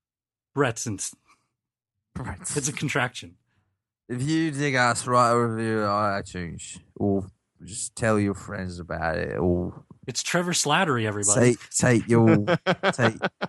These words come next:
Speaker 2: take your U S B cartridges and give them out to people. But it's imperative that you got your shows on there. If you don't, it's just storage, isn't it?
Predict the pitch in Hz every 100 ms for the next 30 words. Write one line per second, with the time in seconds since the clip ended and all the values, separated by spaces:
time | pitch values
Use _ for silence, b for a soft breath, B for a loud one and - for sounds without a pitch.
0 | - 185 139 120 117 - 117 117 113 113
1 | 110 110 107 104 107 104 - 92 71 85
2 | 87 90 90 87 87 95 90 90 82 62
3 | - - 87 92 92 87 - 92 B B
4 | B B - 123 120 135 120 131 123 107
5 | 117 110 104 110 98 104 117 107 101 98
6 | 92 90 90 - _ - - 107 107 123
7 | 110 80 95 - 92 - - _ _ _
8 | _ - - 127 117 92 98 95 90